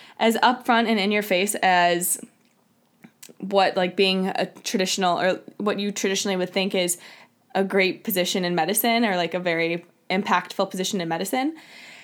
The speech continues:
So, no, but I, I love it, and I love the idea that I'm able to do that.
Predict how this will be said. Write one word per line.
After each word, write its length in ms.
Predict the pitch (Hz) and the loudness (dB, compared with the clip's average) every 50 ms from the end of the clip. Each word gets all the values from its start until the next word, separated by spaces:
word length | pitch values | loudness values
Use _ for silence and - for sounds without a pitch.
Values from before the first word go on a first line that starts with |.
| - - _ | -20 -20 _
So, 380 | - - - 294 269 269 247 - | -2 2 4 4 4 4 2 2
no, 400 | 240 285 302 254 185 170 175 - - | 2 2 4 4 4 2 0 0 2
but 300 | 294 311 285 269 262 - | 2 4 4 2 0 0
I, 240 | - - 240 240 - - | 2 2 2 2 4 2
I 80 | 233 254 | 2 4
love 200 | 254 294 381 320 | 4 4 4 4
it, 140 | 208 165 | 4 4
and 80 | 175 202 | 4 4
I 80 | 196 190 | 2 4
love 380 | 196 196 202 220 233 240 - | 4 4 2 2 2 0 0
the 120 | 226 226 220 | 2 2 4
idea 300 | 208 202 202 202 208 208 | 4 4 4 2 2 4
that 200 | 196 185 165 - | 2 2 2 2
I'm 280 | - 196 190 190 202 202 | 4 4 4 4 2 0
able 240 | 156 185 185 190 | -2 -2 -2 -2
to 100 | 185 202 | -4 -4
do 180 | 180 180 190 185 | -4 -2 -2 0
that. 280 | 175 143 113 110 110 | 0 0 0 -2 -2